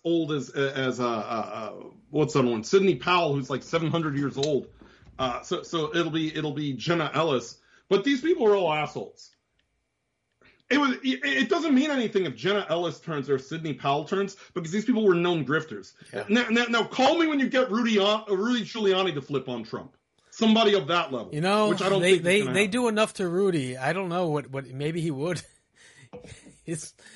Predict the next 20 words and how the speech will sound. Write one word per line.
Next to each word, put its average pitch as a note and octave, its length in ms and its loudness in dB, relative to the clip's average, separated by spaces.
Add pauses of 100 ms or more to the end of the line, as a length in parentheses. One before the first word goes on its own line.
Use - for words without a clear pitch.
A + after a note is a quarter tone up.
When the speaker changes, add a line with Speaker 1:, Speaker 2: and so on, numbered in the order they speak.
(200)
Speaker 2:
he, F#3 320 -8
they've E3 420 -2
just D#3 220 -8
dragged E3 320 -2
him F3 140 -6
through E3 140 -8
the D#3 80 -4
mud D3+ 340 -4
so C#3+ 260 -8
much. C#3+ 300 -8
I B2+ 80 -8
don't D3+ 120 -6
know D#3 180 -4
what C3 120 -8
it B2+ 40 -10
would A#2+ 120 -12
take D3+ 240 -10
at B2+ 80 -10
this A2+ 160 -16
point, G#2+ 360 -16